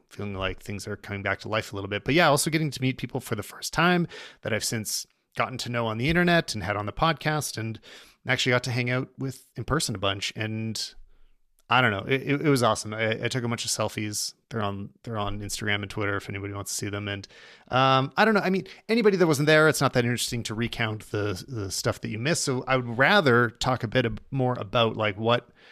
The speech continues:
what was good there and what implications are gonna, i-, i-, are we gonna have going down the road for the next year or two in terms of video production, uh, also how it applies to photo production. Just, like, what do we now know about tech that we didn't know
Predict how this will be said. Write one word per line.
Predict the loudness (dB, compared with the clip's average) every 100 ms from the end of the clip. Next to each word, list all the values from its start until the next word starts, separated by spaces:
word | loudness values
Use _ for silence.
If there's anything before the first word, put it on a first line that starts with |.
| -20 _
what | 2 4
was | 6 4
good | 4 4 4 4
there | 4 6 4
and | 2 0 0 -6
what | -2 2 2
implications | 0 -8 -4 -2 -2 0
are | 0 0
gonna, | -4 -6 -6
i-, | -6
i-, | -4 -4 -6 -6 -4
are | 0
we | 0
gonna | 0
have | -2 0 0 0
going | -2 0 0
down | -2
the | 0
road | 2 2 2
for | -4
the | -4
next | -4 -4 -2
year | 2 2
or | 0
two | 0 0 0 -4 -12 -20 -20 _ _ -4
in |
terms | -2 -2
of | 0
video | 0 0
production, | 0 -2 -2 -2 -4 -4 -8 -12 -20 _ -20 -10
uh, | -8 -8 -12 -8
also | -6 -4 -6 -8
how | -8 -8
it |
applies | -8 -8 -8
to | 0
photo | 4 4
production. | 4 0 2 0 0
Just, | 0 4
like, | 4 2 -4 -20 -20 -20 _
what | -12 -6 0 2 2 0 _ _
do | -2 0 2
we | 0 0
now | 0 2 2 0
know | 0 2 2
about | 0 -2 -2
tech | -8 -8
that | -10
we | -8
didn't | -8 -8 -10
know | -12 -12